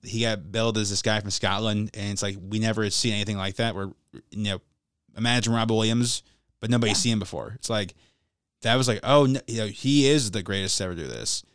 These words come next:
Speaker 2: Yeah.
Speaker 1: Um, yeah, I mean, y-, him and, we talked about this a little bit more last year. I mean, I have to, like, him and I had a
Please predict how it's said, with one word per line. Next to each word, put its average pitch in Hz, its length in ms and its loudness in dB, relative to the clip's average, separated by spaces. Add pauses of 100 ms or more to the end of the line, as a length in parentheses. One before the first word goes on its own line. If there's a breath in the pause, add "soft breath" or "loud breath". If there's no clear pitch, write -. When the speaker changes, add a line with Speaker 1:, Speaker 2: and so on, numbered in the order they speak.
(340)
Speaker 2:
Yeah. 139 160 -4
Speaker 1:
Um, 107 640 0 (480)
yeah, 151 240 4
I 113 60 -2
mean, 131 360 0
y-, 120 180 -6 (280)
him 143 380 -2
and, 147 180 0
we 120 100 -2
talked 151 340 -2
about 139 120 0
this 127 160 0
a 117 60 -6
little 117 160 -4
bit 123 60 -4
more 123 140 -2
last 120 320 -4
year. 143 100 -2
I 127 40 0
mean, 104 100 -2
I 101 180 -2
have 110 180 -2
to, 113 120 -2
like, - 100 -4
him 117 220 -4
and 131 80 2
I 127 200 0
had 120 220 -2
a 95 280 -2